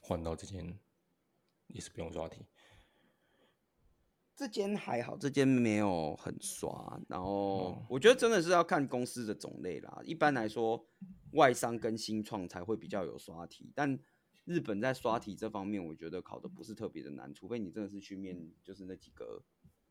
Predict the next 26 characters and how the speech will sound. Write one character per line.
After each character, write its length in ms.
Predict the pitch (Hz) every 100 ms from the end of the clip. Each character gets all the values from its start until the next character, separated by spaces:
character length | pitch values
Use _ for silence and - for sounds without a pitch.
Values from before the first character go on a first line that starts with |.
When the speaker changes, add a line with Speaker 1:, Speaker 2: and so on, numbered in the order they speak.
| _
Speaker 2:
你 120 | 101
我 160 | 104 95
都 160 | 101
知 160 | 98 92
道， 200 | 101 90
就 100 | 95
是 140 | 101
爱 180 | 76 90
考 160 | - -
刷 180 | 85
题 160 | 82 -
的 80 | 62
那 140 | 76
几 140 | - -
间 160 | - -
这 80 | -
样。 140 | - -
Speaker 1:
哦， 160 | - 95 85
这 100 | 87
真 120 | 85
的 40 | 76
很 60 |
靠 220 | 73 78
北， 340 | 73 50 - 107
真 120 | 92
的。 220 | 90 -